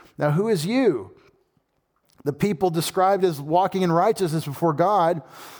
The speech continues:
in verse, uh, verse sixteen, verse fifteen and sixteen. This is righteous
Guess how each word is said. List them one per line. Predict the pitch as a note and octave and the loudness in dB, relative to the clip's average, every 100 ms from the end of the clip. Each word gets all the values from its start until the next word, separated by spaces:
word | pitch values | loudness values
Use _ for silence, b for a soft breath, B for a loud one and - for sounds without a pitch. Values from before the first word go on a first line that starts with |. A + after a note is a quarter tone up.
| B | B
in | E3 D#3+ | 0 2
verse, | D#3+ E3 - - _ | 2 0 -4 -12 _
uh, | - D#3+ C#3+ F3 | 0 0 -2 -2
verse | D#3 D3+ | -2 0
sixteen, | - E3+ - A3 G#3+ | -2 -6 -2 -2 0
verse | C#3+ C#3+ | -2 0
fifteen | E3+ E3 D#3 | -2 -2 -4
and | |
sixteen. | - - - C3 G2 G2+ _ b b b b | -2 -6 -4 -8 -8 -16 _ b b b b
This | C3+ C3 A3+ - | -4 2 2 2
is | G#3+ C#3+ | -2 -2
righteous | D3 F3 G3 A3 G#3+ A3 - | 0 0 2 0 0 -2 -2